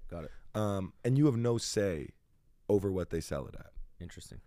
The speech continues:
Speaker 2: So the only way to make that price lower is, say, instead of it being fifteen dollars, okay, well, instead of making fifty percent off my bottle, I'll make twenty percent off my bottle. So I'll sell it to you for twelve. And then instead of it being sixty, it's forty-eight.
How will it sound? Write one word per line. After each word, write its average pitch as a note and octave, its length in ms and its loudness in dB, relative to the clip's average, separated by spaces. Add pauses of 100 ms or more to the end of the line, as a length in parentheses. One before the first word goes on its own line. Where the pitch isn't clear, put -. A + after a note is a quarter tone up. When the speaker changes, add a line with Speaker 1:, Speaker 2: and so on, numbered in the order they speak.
(200)
Speaker 2:
So - 180 2
the B2 160 2
only D3 240 2
way C3+ 180 4
to A#2 120 2
make G#2 240 -2
that G#2 180 0
price G2+ 260 0
lower A2+ 280 2
is, G2 100 -2
say, G2+ 320 -2
instead F#2+ 300 0
of F#2+ 100 -2
it F2 140 -4
being F#2 460 -4 (460)
fifteen D#3 400 -2
dollars, A#2 380 4
okay, A2 180 0
well, G#2+ 160 -2
instead G#2+ 220 -2
of A2+ 80 -2
making G#2+ 440 -4
fifty - 320 -2
percent G2 300 -4
off F#2 140 -4
my F#2 140 -4
bottle, F#2 260 -2
I'll F2 60 -4
make E2+ 160 -6 (180)
twenty F#2 240 -4
percent C#2 320 -12
off - 80 -14
my - 100 -12
bottle. - 320 -12 (160)
So - 120 -2
I'll G2+ 40 2
sell G2 140 -2
it F2 60 -8
to F#2 80 -6
you E2+ 40 -4
for E2 120 -10
twelve. - 400 -4 (640)
And F#2 100 -4
then G2 60 2
instead F#2+ 220 0
of F2 60 -2
it E2 120 -2
being F2 140 -6
sixty, - 380 -4
it's E2 120 -6
forty-eight. D2 440 -8